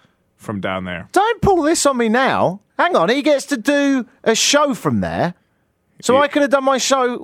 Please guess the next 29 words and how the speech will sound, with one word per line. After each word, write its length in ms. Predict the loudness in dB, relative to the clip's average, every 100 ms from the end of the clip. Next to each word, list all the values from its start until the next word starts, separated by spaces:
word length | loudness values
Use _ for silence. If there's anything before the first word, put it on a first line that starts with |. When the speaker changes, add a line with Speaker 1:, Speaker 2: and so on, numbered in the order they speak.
| -4
Speaker 2:
when 420 | -2 0 -4 -2
I 140 | 0 0
was 320 | 0 -4 -16 _ _ _ _ _ _ -2
in 160 | 0 2
my 200 | 2 0
little 420 | -2 -2 0 2
youth 220 | 0 0
hostel 420 | -2 -2 -4 -4
surrounded 400 | -2 -2 0 0
by 140 | -2 -2
backpackers. 680 | -4 -4 -8 -6 -6 -8 -10
Speaker 1:
No, 340 | -6 -4 -4 -4
I 180 | -6
don't 240 | -4 -4 -4
mind 180 | -6 -6
explaining. 560 | -8 -8 -6 -4 -6 -6
He's 320 | -6 -6 -6
a 60 | -6
lot 300 | -4 -6 -6
more 220 | -6 -4
valuable 560 | -4 -4 -4 -6 -6 -8
to 120 | -8
the 100 | -8
company 400 | -8 -8 -6 -6
than 200 | -6 -6
just 240 | -8 -6
about 300 | -4 -4 -6 -8
anyone. 600 | -8 -6 -8 -6 -6 -6
<laughs> 40 | -6